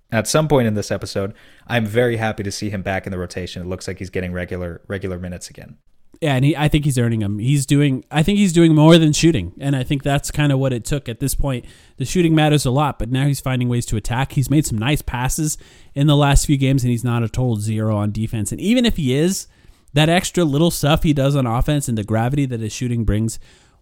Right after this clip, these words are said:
Speaker 2: will s-, he'll continue to get minutes. He's definitely earning them.
Speaker 1: He's got a great
Speaker 2: Uh,
Speaker 1: mindset, too. Hard worker.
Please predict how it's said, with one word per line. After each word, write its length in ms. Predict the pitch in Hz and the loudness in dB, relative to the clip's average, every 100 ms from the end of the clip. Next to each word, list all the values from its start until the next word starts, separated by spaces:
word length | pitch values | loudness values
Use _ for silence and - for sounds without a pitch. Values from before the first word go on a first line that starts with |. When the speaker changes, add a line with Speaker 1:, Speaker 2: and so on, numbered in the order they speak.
| - | -2
Speaker 2:
will 160 | 127 | 0
s-, 180 | 127 - - 147 | 0 -4 -6 0
he'll 260 | 135 156 | 4 4
continue 520 | - 156 147 143 139 | 4 2 4 4 4
to 120 | 117 127 | 2 -2
get 220 | 113 107 | -4 -6
minutes. 320 | 104 85 - | -6 -6 -6
He's 160 | 123 - | -6 -2
definitely 480 | 120 113 110 107 | -2 -2 -4 -6
earning 320 | - 104 101 92 | -6 -8 -6 -6
them. 240 | 87 98 - - | -8 -10 -14 -14
Speaker 1:
He's 100 | 104 | -6
got 160 | 101 | -6
a 40 | 95 | -4
great 200 | 101 113 | -4 -2
Speaker 2:
Uh, 60 | |
Speaker 1:
mindset, 480 | 110 107 107 - 92 | -2 -4 -6 -10 -10
too. 320 | - 101 92 - _ - | -6 -6 -6 -10 _ -4
Hard 220 | 110 101 | -2 0
worker. 420 | 104 104 120 117 | -2 -2 -4 -6